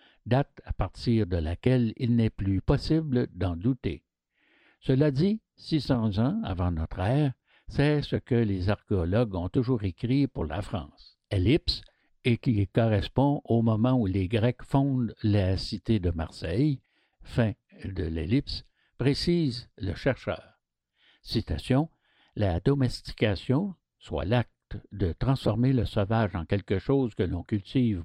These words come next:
pour la première fois, est apparue bien avant », précise-t-il, fin de citation. Selon une étude parue dans Science en deux mille vingt-trois, la vigne sauvage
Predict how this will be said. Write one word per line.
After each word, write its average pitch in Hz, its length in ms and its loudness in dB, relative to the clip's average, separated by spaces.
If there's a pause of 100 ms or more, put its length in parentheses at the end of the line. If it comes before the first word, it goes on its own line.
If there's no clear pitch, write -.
pour 80 220 -4
la 82 140 -10
première 107 380 0
fois, 120 280 -2 (800)
est 104 280 0
apparue 123 600 4
bien 104 260 4
avant », 107 280 0 (680)
précise-t-il, 127 880 -2
fin 117 240 0 (240)
de 95 140 -2
citation. - 640 -2 (460)
Selon 107 600 2
une 123 240 0
étude 127 480 0 (100)
parue 120 460 2
dans 90 320 -2
Science 156 760 -2 (100)
en 95 260 0
deux 98 140 2
mille 98 200 2
vingt-trois, 107 520 -2 (720)
la 95 600 2
vigne 160 320 0
sauvage 120 580 0